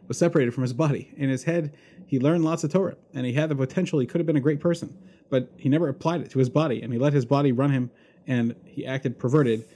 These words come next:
and that ultimately is what caused his, uh, destruction. And the Gemara in Kedushin says that he's a Yisrael Mummer, and he is forgotten, and he is the Rasha that lost everything.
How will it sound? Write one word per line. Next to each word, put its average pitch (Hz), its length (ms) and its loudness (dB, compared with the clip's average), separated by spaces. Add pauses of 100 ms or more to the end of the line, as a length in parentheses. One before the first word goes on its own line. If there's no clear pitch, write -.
(160)
and 123 140 0
that 131 200 0
ultimately 117 440 -2 (100)
is 120 220 -6
what 113 200 -2
caused 117 360 -4
his, 107 280 -8 (540)
uh, 110 200 -14 (380)
destruction. 147 520 -2
And 107 220 -6
the 110 80 -8
Gemara 110 240 -2
in 110 40 -6
Kedushin 117 360 -6
says 110 220 -6
that 107 100 -6
he's 110 160 -6
a 101 40 -10
Yisrael 110 360 -6
Mummer, 156 380 2 (380)
and 113 240 -8
he 117 160 -6
is 110 100 -8
forgotten, 123 540 -2 (380)
and 113 120 -8
he 113 80 -4
is 110 100 -6
the 113 60 -4
Rasha 127 320 -2
that 104 120 -8
lost 113 260 -6
everything. 117 400 -8